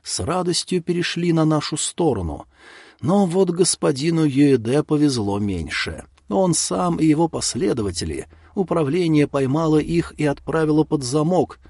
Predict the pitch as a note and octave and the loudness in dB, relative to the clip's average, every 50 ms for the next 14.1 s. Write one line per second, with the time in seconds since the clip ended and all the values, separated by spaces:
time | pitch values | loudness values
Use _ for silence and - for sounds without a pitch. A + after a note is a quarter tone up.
0 | - - G2 F#2 - - - A2 A#2+ B2 - - A#2+ G#2+ - - A2+ G#2 A#2+ B2 | -12 -10 -8 -8 -6 -6 -4 -2 -2 -2 -2 -4 -4 -4 -4 -4 -4 -2 -2 0
1 | A2+ G#2+ G2 F2 - - - D3+ E3 D#3+ - - - - G3+ F#3+ F3 E3 D#3 D3+ | 0 0 -2 -4 -4 -4 -2 -2 -2 -2 -2 -4 -8 -6 -2 -2 0 0 0 0
2 | E3 D3+ C3+ F3 G3 G3 - - - - - - - - - - - - - - | -2 0 0 -2 -2 -2 -4 -4 -6 -6 -8 -8 -14 -20 -20 -20 -20 -20 -20 -2
3 | - - D#3+ E3+ D#3+ C#3 B2+ B2 A2+ A2+ D3 F3 G3 - - - - G#2+ G#2+ A#2+ | 0 2 4 6 6 6 4 4 2 2 0 0 0 0 0 0 -2 -2 -2 -2
4 | B2 A2 - - B2+ A#2+ A#2 A#2 A2 - - - - - - F#2+ F2 E2 F2 - | -2 0 0 0 0 2 2 2 2 0 0 -2 -2 -2 -2 -2 -2 -2 -4 -6
5 | - - F#3 F#3+ G3+ F#3+ - - E3 D3+ C#3+ C3+ D#3 F#3 F#3+ F#3+ F3+ F3+ E3 D3+ | -8 -4 -2 0 0 0 0 0 2 2 4 4 2 2 2 2 4 4 4 4
6 | D3 D3 D3 - - - F#3+ F#3+ F#3 F3 E3 - - - E3+ E3+ E3 - D3 C#3+ | 4 2 2 0 -2 -2 0 0 2 2 2 0 0 2 2 2 2 4 2 2
7 | C3+ C3 E3+ F#3+ E3+ B2 G#2+ - - G2 G#2+ D#3 E3+ - - - - - C3+ E3 | 2 4 4 4 4 4 2 0 -2 -2 0 0 0 -2 -4 -4 -2 0 2 2
8 | E3+ D#3+ D#3 D#3+ C#3 - - - - E3 D#3+ - - - E3+ - - C#3+ C3+ D3 | 2 2 2 0 -2 -2 -4 -2 -2 -2 -2 -2 -4 -6 -6 -2 -2 0 0 0
9 | F#3 F3 - - - - - - - D2 C2 C#2+ - _ _ _ _ _ - G2+ | -2 -4 -6 -6 -6 -6 -8 -8 -10 -12 -12 -14 -18 _ _ _ _ _ -8 -6
10 | F#2 G2+ B2 C3+ C3 A#2+ - - B2+ B2+ A#2 A2+ C#3 D3 C#3+ C3+ - C#3+ C#3 C3 | -2 0 0 0 0 -2 -4 -2 -2 -2 0 0 0 0 0 0 2 2 2 2
11 | B2+ C#3 C3+ C3 A#2+ C#3 D#3 D3+ D3+ D3 D3 B2+ - - _ D#3+ D#3+ D#3+ D3+ - | 2 2 2 2 0 0 0 2 2 2 2 0 -4 -8 _ 2 2 2 2 2
12 | D3 C#3+ C#3 D3+ D#3+ - D#3 C3+ - - - D3 C#3+ C#3 C#3 C#3 C#3+ C#3 C#3 - | 0 0 0 0 0 -2 -4 -4 -4 -6 -4 -4 -2 0 0 0 0 0 0 -2
13 | C#3 C#3 B2+ C3+ C#3 C#3+ C#3 B2+ D3+ E3+ - - - - - F#2+ E2 D#2 D#2 D#2 | -4 -2 -2 0 0 0 0 0 -2 -2 -4 -4 -4 -4 -4 -4 -4 -4 -6 -8
14 | D2+ - | -10 -12